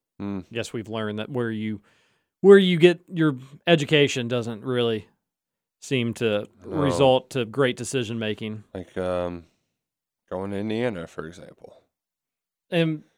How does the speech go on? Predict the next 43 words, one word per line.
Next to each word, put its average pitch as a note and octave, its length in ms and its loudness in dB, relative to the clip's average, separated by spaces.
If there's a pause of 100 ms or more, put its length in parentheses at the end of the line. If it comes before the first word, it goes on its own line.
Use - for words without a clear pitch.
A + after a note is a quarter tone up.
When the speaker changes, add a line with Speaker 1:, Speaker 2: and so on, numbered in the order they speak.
(120)
Speaker 2:
I'm F3+ 60 2
Speaker 1:
You E3+ 60 4
Speaker 2:
sure G3 160 4
he D#3+ 40 6
Speaker 1:
wouldn't D3 60 2
Speaker 2:
wouldn't C#3+ 140 2
Speaker 1:
make C3+ 40 0
Speaker 2:
want C3 120 0
this B2+ 140 -4
bringing B2+ 240 -4
this A2+ 160 -4
up, E3 200 6
but, B2 100 -2
uh, B2 220 -4 (100)
like, D#3 300 0 (380)
does D#3+ 180 -4
he A3 120 -2
just G#3+ 160 -4
have G3 200 6
the D#3 100 2
bowels C#3+ 640 4
of C3+ 120 2
a B2+ 100 0
child? D#3+ 500 4 (640)
Speaker 1:
<laughs> C#3 60 -6 (520)
He G#3 120 -18
just - 240 -20
took C3 220 -2
off. A#2+ 260 -4 (380)
Speaker 2:
He F3+ 240 -8
ta-, B3+ 140 2
he, F#3+ 580 0
folks, G3+ 340 4
he F#3 140 -4
goes A#3+ 260 2
to F#3 80 -4
the D3+ 80 0
bathroom C#3 460 0
frequently B2+ 560 -4
during A2 260 -4
the G2+ 60 -8
show. A2+ 500 -4
Speaker 1:
<laughs> - 60 -20